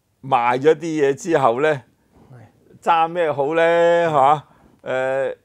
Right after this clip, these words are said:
Speaker 1: 揸，揸金呢，我都仲覺得可能會有啲着數嘅，
Speaker 2: 係。
Speaker 1: 但揸債券、揸現金呢，
Speaker 2: 係。
Speaker 1: 我諗下諗下都係唔制得過，
Speaker 2: 係。
Speaker 1: 因為
Speaker 2: 購買力就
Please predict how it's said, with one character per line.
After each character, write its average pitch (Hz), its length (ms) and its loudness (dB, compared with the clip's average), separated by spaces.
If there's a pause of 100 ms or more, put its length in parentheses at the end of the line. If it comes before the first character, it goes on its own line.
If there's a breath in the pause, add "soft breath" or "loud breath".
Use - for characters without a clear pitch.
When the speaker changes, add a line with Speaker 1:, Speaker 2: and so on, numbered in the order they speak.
(140)
Speaker 1:
揸， 175 800 0 (320)
揸 175 480 2
金 175 340 -4
呢， 165 200 -2
我 135 180 0
都 165 200 -6
仲 120 320 -10
覺 127 140 -6
得 147 120 -2
可 127 180 -2
能 98 220 -10
會 117 300 -6
有 117 280 -4 (500)
啲 135 160 -16
着 98 160 -6
數 104 300 -10
嘅， 98 80 -8 (220 loud breath)
Speaker 2:
係。 131 80 -18
Speaker 1:
但 120 220 -6
揸 156 380 -4
債 123 400 -8
券、 127 260 -14
揸 147 360 -10
現 107 340 -12
金 139 300 -6
呢， 131 160 -8 (140)
Speaker 2:
係。 110 240 -20
Speaker 1:
我 113 160 -4
諗 117 180 -6
下 120 140 -8
諗 113 260 -14
下 107 180 -8
都 123 100 -12
係 110 120 -12
唔 80 280 -20
制 101 240 -6
得 117 100 -8
過， 104 240 -8
Speaker 2:
係。 117 40 -6
Speaker 1:
因 143 140 -4
為 107 180 -4
Speaker 2:
購 - 180 -10
買 147 160 -8
力 147 100 -8
就 127 280 -10